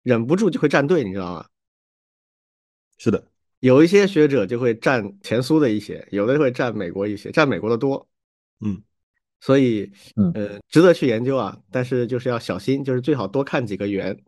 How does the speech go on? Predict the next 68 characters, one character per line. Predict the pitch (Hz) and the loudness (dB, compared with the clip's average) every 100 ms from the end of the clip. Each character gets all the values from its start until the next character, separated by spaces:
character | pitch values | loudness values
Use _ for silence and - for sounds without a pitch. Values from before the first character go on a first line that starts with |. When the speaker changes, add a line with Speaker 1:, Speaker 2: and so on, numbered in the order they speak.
| _ _ _ | _ _ _
Speaker 2:
可 | 87 | -10
能 | 95 98 | -8 -4
应 | 139 135 | 0 0
该 | 135 127 - | 0 -4 -6
可 | - | 0
以 | 170 127 | 2 2
预 | 180 175 | 2 0
想 | 110 98 | 0 0
到 | 127 | 0
的 | 110 | 0
是 | 107 | -2
一 | 117 | -2
个 | 113 | -2
巨 | 151 143 | 0 -2
坑， | 98 120 | 0 -2
Speaker 1:
啊， | 113 _ _ _ _ - | -4 _ _ _ _ -4
Speaker 2:
这 | - - | 0 2
个 | 120 151 | 4 2
不 | |
知 | 156 | 2
道 | 175 160 | 4 4
跳 | 127 156 | 4 4
进 | 151 | 4
去 | 123 143 | 2 -2
Speaker 1:
是， | |
是 | |
个 | - | -2
大 | - - - - | -14 -10 -4 0
坑。 | |
Speaker 2:
啥 | 143 | 2
时 | |
候 | 147 | 2
能 | 127 143 | 2 -2
出 | - 156 | 0 2
来 | 127 | 4
都 | 117 | 2
不 | 107 | 2
知 | 104 | -4
道， | 107 95 | -4 -2
Speaker 1:
嗯。 | |
Speaker 2:
但 | 151 | -2
是 | 151 | -2
想 | 147 170 | 0 2
想 | 165 127 | 2 0
呢 | |
又 | 139 | 0
觉 | 123 131 | 0 0
得 | 151 | 0
很 | 110 | -2
好 | 160 131 | -4 -6
奇， | - 107 | -6 -6
所 | 113 | -2
以 | 123 | -2
准 | 110 | -2
备 | 120 | -2
先 | 135 131 | -2 -2
听 | 147 | -4
听 | 139 147 | -4 -4
音 | 165 | -4
频 | 151 117 | -4 -4
的 | 123 110 101 | -2 -2 -4
课 | - 156 | -2 -2
程， | - 98 107 | -2 -4 -4
先 | 117 | -2
了 | 101 120 | 0 -2
解 | 110 | -4
一 | - | -10
下。 | - | -16